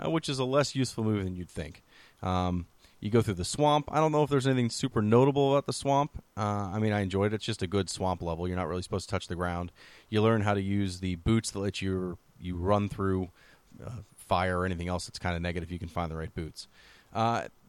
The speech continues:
the first level I had any real issues with was the next world, which is the ice world.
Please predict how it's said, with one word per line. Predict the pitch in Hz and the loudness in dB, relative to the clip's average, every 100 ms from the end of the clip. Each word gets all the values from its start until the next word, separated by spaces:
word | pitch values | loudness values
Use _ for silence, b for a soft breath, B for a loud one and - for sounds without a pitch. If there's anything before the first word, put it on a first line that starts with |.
| 139 | -2
the | 135 | 0
first | - 202 247 - | 2 2 2 0
level | 196 180 147 | 0 2 4
I | 147 | 4
had | 143 | 4
any | 131 | 2
real | 110 120 143 | 2 4 4
issues | 123 123 - 101 87 | 4 0 0 -4 -4
with | 87 85 80 - | -6 -6 -8 -10
was | 98 101 95 | -2 0 0
the | 98 | 0
next | 104 107 - | 0 -2 -4
world, | 101 95 90 | -4 -2 -2
which | 92 92 | -6 -8
is | |
the | 90 90 | -6 -2
ice | 113 - | -2 -2
world. | 160 170 180 | -2 -2 -2